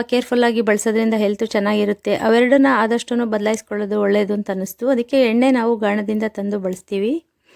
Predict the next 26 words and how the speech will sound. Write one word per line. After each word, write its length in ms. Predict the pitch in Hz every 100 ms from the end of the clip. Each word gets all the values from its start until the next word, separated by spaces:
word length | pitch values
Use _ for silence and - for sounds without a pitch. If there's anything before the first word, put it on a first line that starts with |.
| _ _ _ _ _ _ _ _ _ _ _ _ -
ಎಲ್ಲ 220 | 233 262 311 269
ಬೋಂಡನೂ 360 | 254 240 247
ಎಣ್ಣೆಯಲ್ಲಿ 440 | 233 214 220 220 226
ಹೀಗೆ 180 | 214 214
ಬಿಟ್ಕೊಳ್ತಾ 480 | 202 208 - 208 208
ಇದ್ದೀನಿ. 320 | 202 202 254 311 247
ಆದಷ್ಟು 360 | 254 294 - 302 - 202 190 _ _ _ 208
ದುಂಡು 240 | 277 277
ದುಂಡುಗೆ 400 | 302 285 277 254 269
ಉಂಡೆ 260 | 240 240
ಮಾಡಿ 240 | 254 240 226
ಹಾಕ್ತಾರಲ್ಲ, 440 | 208 - 208 208 202
ಆ 60 | -
ಥರ 80 | 214
ಎಲ್ಲ 200 | 214 208
ಬೋಂಡ 240 | 208 208
ಬಿಡಬಾರ್ದು. 520 | 208 202 190 202 185 208
ಒಳಗಡೆ 360 | 220 220 226 220
ಎಲ್ಲ 140 | 220
ಚೆನ್ನಾಗಿ 360 | 220 208 220 214
ಬೇಯಲ್ಲ, 380 | 208 208 220 208
ಜೊತೆಗೆ 280 | 214 233 247
ಸಾಫ್ಟಾಗಿ 600 | 202 214 247 - 240 202
ಬಂದ್ಬಿಡುತ್ತೆ, 520 | 214 208 202 - 196
ಕ್ರಿಸ್ಪಿಯಾಗಿ 560 | 180 226 - - 226 202
ಬರಲ್ಲ. 260 | 196 196